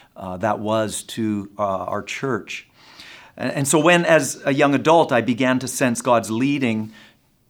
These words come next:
to pastoral ministry myself, all my dad said to me was,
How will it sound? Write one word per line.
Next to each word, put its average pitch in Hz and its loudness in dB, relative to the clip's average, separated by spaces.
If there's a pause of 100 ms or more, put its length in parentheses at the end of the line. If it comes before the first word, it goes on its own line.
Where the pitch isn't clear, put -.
(160)
to 131 -2
pastoral 131 2
ministry 139 0
myself, 113 2 (520)
all 151 4
my 196 6
dad 175 4
said 147 0
to 131 -2
me 101 -4 (560)
was, 127 0